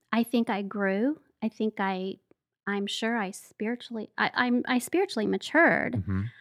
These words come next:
Speaker 1: but there was just, um, a preciousness and a personal
Speaker 2: Mm-hmm.
Speaker 1: relationship and the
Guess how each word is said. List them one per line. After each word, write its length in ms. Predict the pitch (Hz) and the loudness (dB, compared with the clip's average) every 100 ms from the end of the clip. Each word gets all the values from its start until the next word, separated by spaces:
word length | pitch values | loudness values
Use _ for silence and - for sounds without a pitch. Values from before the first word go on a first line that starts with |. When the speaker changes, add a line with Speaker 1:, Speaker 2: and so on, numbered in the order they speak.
| - - _ - | -20 -20 _ 0
Speaker 1:
but 320 | 240 233 226 | 6 6 6
there 160 | 240 240 | 4 4
was 320 | 240 233 240 | 2 0 -4
just, 680 | - 254 262 - - - - _ _ _ _ _ - | 2 4 4 2 -8 -18 -20 _ _ _ _ _ -6
um, 420 | 233 214 208 220 - | -2 -2 -2 -6 -4
a 80 | 220 | -4
preciousness 1600 | - - 240 - 240 233 - - _ _ _ 233 233 226 - - | -4 0 0 2 2 2 -2 -18 _ _ _ 2 4 4 2 -4
and 140 | 220 196 | -2 -2
a 60 | |
personal 840 | - - 254 - 233 220 214 - - - | -2 2 2 4 4 4 2 -4 -8 -6
Speaker 2:
Mm-hmm. 280 | 92 95 92 - | -4 -6 -8 -4
Speaker 1:
relationship 840 | 226 220 220 - 220 - 214 208 - | 0 2 2 2 0 2 -2 -2 -4
and 180 | 202 | -4
the 140 | 190 | -4